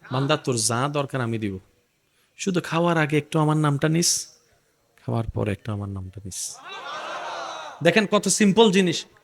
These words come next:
খাওয়ার আগে একটু আমাকে স্মরণ করিস, খাওয়ার পরে। ভাই, একটু জোরে বলা যাবে সুবহানাল্লাহ?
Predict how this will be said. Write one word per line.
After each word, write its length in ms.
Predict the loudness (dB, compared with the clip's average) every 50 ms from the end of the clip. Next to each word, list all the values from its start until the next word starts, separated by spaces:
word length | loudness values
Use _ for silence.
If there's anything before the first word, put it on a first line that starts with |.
| -4
খাওয়ার 220 | -2 0 0 2 2
আগে 200 | 0 0 0 -2
একটু 180 | -4 -6 -8
আমাকে 280 | -6 -4 -4 -4 -4 -4
স্মরণ 280 | -2 0 2 2 2 4
করিস, 380 | 6 6 6 6 4 2 -2 -6 _ _ _ _ _ _ _ _ _ _ -12 -10
খাওয়ার 140 | -8 -8 -10 _ -20 -20 _ _ _ _ _ -20
পরে। 140 | -20 -20 -20 _ -20 -20 _ _ _ _ _ _ _ _ _ _ _ _ _ _ -20 -20 -20 -20 -20 -18 -18 -16 -16 -14 -12 -12 -12 -12 -12 -12 -14 -8 2 6
ভাই, 100 | 8 8
একটু 200 | 8 6 4 2
জোরে 240 | 4 6 8 8 10
বলা 220 | 10 12 12 12
যাবে 240 | 12 12 10 10 10
সুবহানাল্লাহ? 680 | 10 10 8 8 10 10 10 10 10 10 8 8 6